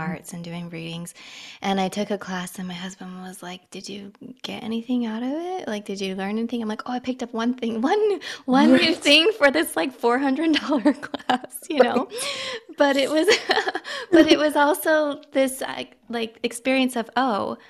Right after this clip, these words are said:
Speaker 1: but now I'm confident because clearly I
Speaker 2: Yes.
Speaker 1: already," like, like, just what you're saying, what you got from it was that you know,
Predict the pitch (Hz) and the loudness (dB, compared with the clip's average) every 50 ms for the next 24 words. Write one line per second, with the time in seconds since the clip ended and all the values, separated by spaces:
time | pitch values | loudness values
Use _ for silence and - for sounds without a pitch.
0 | - _ _ _ - 220 214 220 220 240 262 247 339 254 - - 285 381 403 - | -20 _ _ _ 2 2 4 4 4 2 0 0 0 -2 0 0 0 0 0 0
1 | 294 226 220 202 220 220 - - 226 220 214 208 - - - - 302 370 403 370 | 0 0 0 0 -4 -6 -4 -2 -2 -2 -2 -2 -4 -8 -6 -4 -2 -2 0 0
2 | 311 254 233 226 226 226 226 233 240 240 247 247 - - 247 247 240 247 247 220 | 0 0 0 0 0 0 0 0 0 -2 -2 -4 -4 -4 -4 -4 -4 -6 -8 -10
3 | - - - 254 254 254 - - 226 233 233 226 - 262 247 226 214 - - - | -10 -6 -4 -4 -4 -4 -4 -8 -6 -6 -6 -4 -4 -4 -4 -4 -4 -8 -14 -20
4 | - - _ _ _ _ _ - 202 196 196 196 - 190 196 196 202 208 226 277 | -20 -20 _ _ _ _ _ -14 -10 -6 -4 -4 -4 -4 -4 -4 -2 0 0 0
5 | - - 262 214 202 196 190 - 190 190 185 190 185 - 180 180 185 185 202 202 | -2 -2 -4 -2 -2 -4 -4 -4 -4 -4 -4 -4 -6 -6 -6 -6 -4 -2 -2 0
6 | 190 - - - | 0 -2 -4 -6